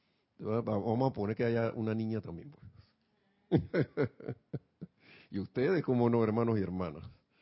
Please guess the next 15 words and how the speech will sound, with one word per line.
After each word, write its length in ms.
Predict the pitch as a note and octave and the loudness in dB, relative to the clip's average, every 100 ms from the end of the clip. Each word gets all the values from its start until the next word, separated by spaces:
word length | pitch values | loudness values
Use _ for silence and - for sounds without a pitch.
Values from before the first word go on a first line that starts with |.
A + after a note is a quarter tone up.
| _ _ _ _ _ _ _ _ _ _ _ | _ _ _ _ _ _ _ _ _ _ _
Porque 640 | G#2+ A2 - A#2 A2 A2+ | -2 -2 0 2 2 2
esto, 560 | G#2+ - - G#2+ F#2 - - - - - - _ _ _ _ _ _ _ _ _ _ _ _ _ _ _ _ _ | 0 -2 -2 -2 -2 -4 -10 -14 -16 -18 -20 _ _ _ _ _ _ _ _ _ _ _ _ _ _ _ _ _
nosotros, 400 | G#2 A#2+ D3 D3 _ _ | -2 0 0 -4 _ _
no 160 | - A#2+ | -2 0
nos, 140 | C#3+ - - | 0 -4 -14
el 260 | - A2 G2+ | -4 -4 -2
planeta 460 | G#2 G#2+ B2 D3 C3+ | -2 -2 -2 -4 -4
ti-, 220 | B2+ - | -6 -4
es, 220 | A#2 D3 - - - - - - _ _ _ _ _ _ _ _ | 0 0 -2 -18 -20 -20 -20 -20 _ _ _ _ _ _ _ _
va 200 | F#2+ G2 | -6 -2
para 220 | A2 B2+ A2+ | 0 2 2
arriba. 400 | A#2 G2+ D2 E2 - _ _ _ _ _ _ _ _ _ _ _ _ - | 2 -2 -6 -14 -20 _ _ _ _ _ _ _ _ _ _ _ _ -10
Va 80 | |
para 200 | F#2+ A#2+ | -2 0
arriba. 320 | F2+ E2 C2 | 0 -4 -14